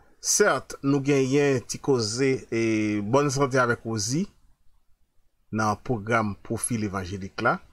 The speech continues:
l'a toujours de mise, l'a toujours fait, mais là nous parlons plus en profondeur avec docteur Basile et tout l'autre médecin que nous va gagner chance s-, gagner sous plateforme ça.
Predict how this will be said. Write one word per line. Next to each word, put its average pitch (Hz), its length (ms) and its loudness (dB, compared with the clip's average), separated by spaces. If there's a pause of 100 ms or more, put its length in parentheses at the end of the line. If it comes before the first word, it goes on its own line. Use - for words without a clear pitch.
(260)
l'a 95 160 -4 (160)
toujours 113 680 -2 (260)
de 98 120 -6
mise, 165 400 0
l'a 92 180 -4 (100)
toujours 95 280 -12
fait, - 380 0 (600)
mais 156 240 2 (360)
là 127 240 2
nous 135 100 -2
parlons 120 240 0
plus - 440 -4 (120)
en 117 100 0
profondeur 110 600 -2
avec 95 220 -4
docteur 98 340 -4
Basile 101 500 -4 (460)
et 127 180 0 (120)
tout - 140 -8 (100)
l'autre 143 420 0
médecin 127 560 0
que - 120 -8
nous 107 120 -2
va 107 140 2
gagner 107 140 -2
chance - 440 -4 (420)
s-, - 360 -6
gagner 120 360 -2
sous 107 480 -8 (140)
plateforme 98 400 -4
ça. - 240 -8